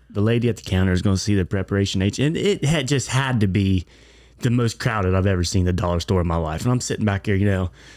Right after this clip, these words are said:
there's people walking up and down the aisles, and I'm kinda, like, not making it noticeable that I'm looking for Preparation H.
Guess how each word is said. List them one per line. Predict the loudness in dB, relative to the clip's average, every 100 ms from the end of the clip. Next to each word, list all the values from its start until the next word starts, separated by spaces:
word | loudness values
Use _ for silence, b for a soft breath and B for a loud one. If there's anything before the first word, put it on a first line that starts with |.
| B
there's | -4 -2
people | -2 0 2
walking | 2 2 0
up | 2
and | 2
down | 2
the | 2
aisles, | 2 0 0
and | -2
I'm | -2
kinda, | -2 0 0
like, | 0 -2 -2
not | -2 0
making | 0 0 0
it |
noticeable | 2 2 2 -2 0 0
that | 2 0
I'm | -4 -10 -8
looking | -2 0 0
for | -2 -2
Preparation | -2 0 0 0 2
H. | 2 0 -2